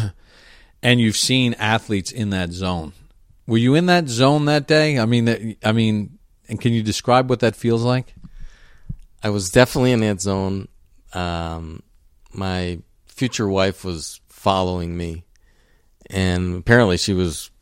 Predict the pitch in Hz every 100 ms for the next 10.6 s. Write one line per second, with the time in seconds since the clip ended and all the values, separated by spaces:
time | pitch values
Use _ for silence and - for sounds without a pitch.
0 | _ _ - 95 87 - - 85 90 92
1 | 90 87 85 90 87 85 101 90 - 90
2 | 90 82 - 95 92 90 87 85 90 87
3 | 82 82 82 - - - _ - 101 98
4 | 87 - 95 92 113 90 - 92 82 85
5 | 78 64 - 80 - 82 78 - 98 -
6 | - _ _ _ - - - - _ _
7 | _ _ - 107 107 107 - 101 95 -
8 | 92 92 - - _ _ _ _ - _
9 | _ _ _ _ _ _ 107 98 98 95
10 | 92 90 92 92 -